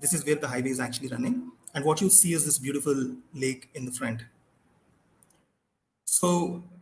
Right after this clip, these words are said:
uh, so when we started, I mean, even before we made a sketch or any design on paper,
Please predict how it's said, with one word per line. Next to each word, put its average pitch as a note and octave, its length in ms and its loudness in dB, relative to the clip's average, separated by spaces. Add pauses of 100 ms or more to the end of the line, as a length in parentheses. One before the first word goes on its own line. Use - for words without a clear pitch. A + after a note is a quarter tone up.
(380)
uh, D3+ 680 4 (480)
so A#3 120 6
when A3 120 10
we B3 80 8
started, A#3+ 380 8
I E3+ 80 4
mean, E3+ 240 2
even F#3 200 2
before F3 260 2
we D#3 100 -2
made C#3+ 200 2
a D#3 60 2
sketch - 580 2
or C3+ 120 -4
any C#3+ 160 -4
design C3+ 340 -2
on C3 140 -2
paper, C3 380 -2